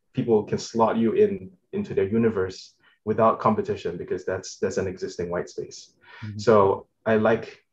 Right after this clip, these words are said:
Speaker 1: I like niches. Um, be careful about being too niche. The way that you prevent from being too niche is that, uh, just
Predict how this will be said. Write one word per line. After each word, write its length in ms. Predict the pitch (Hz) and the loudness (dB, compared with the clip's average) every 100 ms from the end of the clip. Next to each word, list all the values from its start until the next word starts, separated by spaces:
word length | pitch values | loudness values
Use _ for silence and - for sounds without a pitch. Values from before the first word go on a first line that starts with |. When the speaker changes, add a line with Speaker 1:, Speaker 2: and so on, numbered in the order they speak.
| _ | _
Speaker 1:
I 60 | - | -2
like 240 | 110 127 - | 2 2 2
niches. 520 | 131 175 180 - - - | 0 2 -2 -4 -16 -8
Um, 380 | 110 98 90 - _ _ _ - | -6 -6 -10 -16 _ _ _ -12
be 100 | 113 110 | -6 -2
careful 440 | - 113 135 135 | 2 4 6 6
about 340 | 113 107 - - - 110 | 8 4 2 -6 -10 -2
being 200 | 110 110 | 0 0
too 160 | 123 | 0
niche. 360 | 117 139 160 - _ _ _ _ _ _ - | 0 0 -4 -14 _ _ _ _ _ _ -2
The 100 | 120 | 4
way 220 | 127 143 | 8 10
that 120 | 147 | 8
you 80 | 120 | 4
prevent 420 | - 110 113 123 | 0 0 0 -2
from 280 | - - 113 | -8 -8 -6
being 140 | 110 110 | -4 -4
too 160 | 113 | -2
niche 340 | 104 120 139 - | 0 0 -2 -4
is 180 | 104 101 | -6 -2
that, 300 | 104 95 90 _ _ - | -2 -2 -4 _ _ -14
uh, 320 | 98 98 95 - | -12 -10 -12 -10
just 260 | 117 - | -10 -10